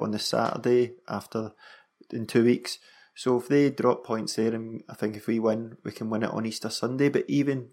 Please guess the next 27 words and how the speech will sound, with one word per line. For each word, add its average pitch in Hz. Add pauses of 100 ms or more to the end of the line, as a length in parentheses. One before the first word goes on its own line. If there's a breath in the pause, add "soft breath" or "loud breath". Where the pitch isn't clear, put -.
regardless 131
of 135
that, 127
if -
we 151
don't 139
win 120
on 113
Sa-, 110
uh, 113
Saturday, 113 (420 loud breath)
we 160
should 170
be 165
having 127
a 123
wee 123
Easter 120
Sunday 117
party. 110 (300 soft breath)
Going 156
away 147
to 131
Hibs, 131
tough -
game, 127 (360)
but -